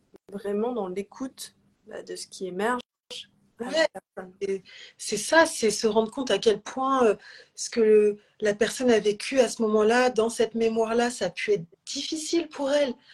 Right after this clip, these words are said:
Speaker 2: à quel point elle aurait peut-être voulu être soutenue et qu'elle n'a pas reçu de soutien, qu'elle a jamais reçu de soutien. Et que là, à cet endroit-là, c'est peut-être une,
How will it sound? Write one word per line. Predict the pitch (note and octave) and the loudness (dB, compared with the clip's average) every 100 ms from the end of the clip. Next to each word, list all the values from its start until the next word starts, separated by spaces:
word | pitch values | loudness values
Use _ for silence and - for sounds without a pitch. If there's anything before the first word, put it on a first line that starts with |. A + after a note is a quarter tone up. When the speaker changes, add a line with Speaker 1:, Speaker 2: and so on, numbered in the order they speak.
| - - | -20 -6
Speaker 2:
à | A3 | -2
quel | G#3 A3 G#3 | 2 2 2
point | - B3+ B3 | 0 4 4
elle | A3 | 4
aurait | G#3+ G#3+ | 0 -2
peut-être | A3+ B3 A#3 | 2 2 2
voulu | G3 G#3+ A#3 | -4 -6 2
être | G#3+ G#3 - _ | 2 2 -6 _
soutenue | - - C#4 - D4 D#4+ F4 - - - _ | -12 -10 -8 -4 0 2 2 -2 -20 -20 _
et | A#3 | -4
qu'elle | A3+ G#3 - _ _ | -2 -2 -4 _ _
n'a | E4+ | 2
pas | F4 | 2
reçu | D#4 D4 D#4+ | 0 -6 -8
de | - | -10
soutien, | D#4+ - F4 F4 | -10 -6 -2 -2
qu'elle | - A3 | 0 0
a | G3+ | 0
jamais | G3 E3+ D4+ D#4 D#4+ E4 | 0 -2 0 0 0 -2
reçu | C#4 C4 C#4 | -4 -8 -10
de | B3+ | -10
soutien. | - - F4 E4+ - _ _ _ _ | -12 -6 -2 -2 -4 _ _ _ _
Et | A#3 | -8
que | A3+ | 0
là, | A#3 C4 B3+ | 2 4 2
à | |
cet | - A#3 | 0 -2
endroit-là, | G#3+ G#3 A#3 C#4 C#4+ | -2 2 4 4 0
c'est | - G#3+ | -4 -4
peut-être | G#3+ B3+ B3 - | 4 4 4 0
une, | G#3+ | -6